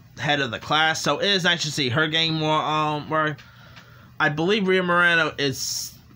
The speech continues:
still supposed to be in the upcoming, uh, reboot of, uh, West Side Story, so at least she has that coming.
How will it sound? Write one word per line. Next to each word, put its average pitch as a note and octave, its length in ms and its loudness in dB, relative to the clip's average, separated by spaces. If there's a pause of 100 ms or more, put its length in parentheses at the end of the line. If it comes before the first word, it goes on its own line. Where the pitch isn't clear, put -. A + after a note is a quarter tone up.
still A3+ 380 0
supposed G3+ 320 -2
to - 60 -16
be F#3+ 120 0
in F3 60 -2
the D#3+ 120 2
upcoming, E3 440 -2
uh, C3 100 0
reboot D3 380 0
of, A#2 260 -4
uh, A2 320 0
West D#3+ 220 -2
Side D#3+ 180 2
Story, D#3+ 420 2
so B2 280 0
at A#2+ 60 -2
least B2+ 180 -2
she B2 80 -2
has F#2+ 160 -4
that D#3+ 200 0
coming. D#3 540 0